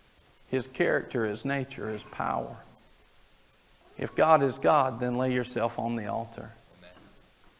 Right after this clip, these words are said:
Speaker 1: Recognize what he's done and remember the price that it took for us to be here today and remember him. Jesus, you gave your body when you did not have to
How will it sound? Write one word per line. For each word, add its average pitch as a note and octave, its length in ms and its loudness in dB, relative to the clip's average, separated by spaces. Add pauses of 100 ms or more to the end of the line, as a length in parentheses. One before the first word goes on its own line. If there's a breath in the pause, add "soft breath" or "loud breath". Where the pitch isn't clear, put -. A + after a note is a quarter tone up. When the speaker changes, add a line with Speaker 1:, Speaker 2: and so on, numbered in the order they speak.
(920)
Speaker 1:
Recognize C#3 640 4
what C3 400 2 (480 loud breath)
he's A#2+ 260 -2
done A#2+ 460 -4 (300)
and A#2 200 -4
remember A#2+ 480 0
the G#2+ 140 -4
price A#2+ 440 0
that A2 200 -4
it G#2 160 -8
took - 380 -4
for A2 240 -2
us A2 460 -2 (180)
to A2+ 100 -2
be A#2 220 -2
here A2 200 -2
today G#2 540 -4
and G#2+ 180 -8
remember G#2 440 -6
him. G2 340 -12 (1900)
Jesus, A#2+ 400 -4
you A#2+ 80 -4
gave A#2 300 0
your A2+ 120 -2
body A2+ 500 -8 (500)
when A#2 180 -4
you A2+ 120 0
did G#2+ 180 -2
not A2+ 240 -4
have A2+ 300 -4
to G#2+ 220 -8